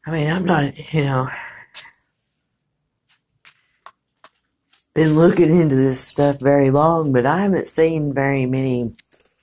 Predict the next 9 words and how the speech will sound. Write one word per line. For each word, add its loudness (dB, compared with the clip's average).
cases 2
that 4
I've 0
watched -2
out 0
of, -4
like, -2
maybe -2
five 0